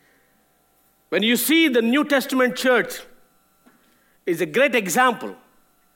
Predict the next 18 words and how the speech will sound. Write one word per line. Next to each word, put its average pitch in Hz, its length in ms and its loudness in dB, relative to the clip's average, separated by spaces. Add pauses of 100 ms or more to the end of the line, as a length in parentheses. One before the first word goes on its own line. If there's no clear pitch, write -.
(800)
New 269 180 0
Testament 277 460 0
church 285 440 2 (560)
experienced 285 1120 0 (640)
and 180 220 -2
show 269 680 0 (420)
the 175 160 -4
power 254 640 2
of 156 260 -6
God 208 560 2 (960)
to 202 120 -6
many 269 480 0
places 220 640 -4 (400)
in 170 140 -10
those 196 240 -4
days. 165 360 -8 (1080)
Today, 330 240 2
my 269 520 2